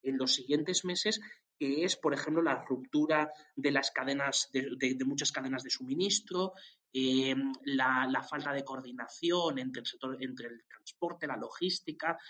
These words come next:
eh, las materias primas, la concentración, por ejemplo, del poder de mercado de algunos países con respecto a ciertos, eh,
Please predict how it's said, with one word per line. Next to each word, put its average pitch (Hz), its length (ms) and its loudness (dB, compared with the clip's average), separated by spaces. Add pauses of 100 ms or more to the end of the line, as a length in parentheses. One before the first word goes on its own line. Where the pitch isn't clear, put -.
(220)
eh, 120 200 -4
las 120 200 -4
materias 120 440 -6
primas, 160 600 2
la 127 140 2
concentración, 127 720 -6
por 127 140 -8
ejemplo, 131 220 -2
del 127 80 -2
poder 123 240 -2
de 120 120 -12
mercado 131 560 -6 (260)
de 131 200 -2
algunos 127 380 0
países 131 520 0
con 127 240 -8
respecto 131 360 -16
a - 40 -20
ciertos, - 460 -12 (320)
eh, 123 320 -2